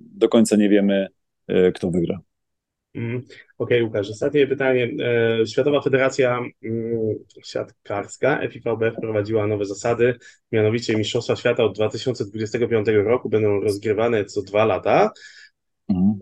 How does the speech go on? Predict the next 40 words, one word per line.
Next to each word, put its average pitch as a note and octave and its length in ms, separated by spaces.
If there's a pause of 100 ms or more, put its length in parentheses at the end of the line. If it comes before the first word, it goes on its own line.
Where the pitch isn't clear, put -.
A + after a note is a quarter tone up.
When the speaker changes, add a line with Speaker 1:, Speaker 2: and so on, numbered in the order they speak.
Speaker 2:
I E3+ 420
zmienił E3+ 340
się E3+ 140
też E3+ 200
system D#3+ 340
kwalifikacji D#3 640
olimpijskich. G#2 680
E, A2 320 (200)
mm, A#2+ 320
premiowane C3 460
będą A#2+ 240
zespoły A#2 420
też, A2+ 340
e, A2+ 300
z, - 220
mm, A2+ 760
kontynentalnych, A2 920
e, G#2+ 280 (100)
mm, A2 580
turniejów, A2+ 440
takich A2 240
jak G#2+ 120
Mistrzostwa A2 380
Europy A#2 380
czy A#2+ 120
Mistrzostwa A2 360
Afryki. B2+ 480 (420)
E, C#3 320 (380)
czy C#3+ 160
twoim D3 300
zdaniem C3 260
jest B2+ 120
to A#2+ 100
krok A#2 360
w - 20
dobrą C#3+ 340
stronę? C#3 600
Jeżeli A#2 420
nie, C3+ 380
to A2 280